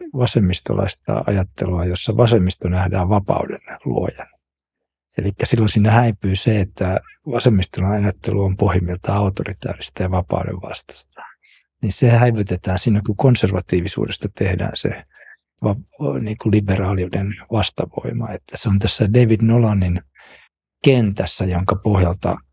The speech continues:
niin kuin poliittisia suuntauksia luokitellaan, niin se on siinä.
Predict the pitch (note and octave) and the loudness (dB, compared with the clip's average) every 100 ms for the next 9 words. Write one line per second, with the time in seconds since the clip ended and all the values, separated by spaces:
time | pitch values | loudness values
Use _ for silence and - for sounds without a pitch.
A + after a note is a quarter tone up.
0 | - A2 F#2+ G2 B2 A2+ G2 - - G2+ | -4 0 0 0 2 2 2 -4 -4 -2
1 | - A#2 G2 - - - - - - - | 0 0 0 -2 -4 -8 -6 -6 -6 -10
2 | _ _ - A#2+ G#2 - - - A#2+ A2+ | _ _ -2 0 0 -2 -8 -10 -10 -10
3 | - G#2 - G#2 G2+ - C3+ G2+ E2 | -12 -10 -2 0 0 4 4 4 0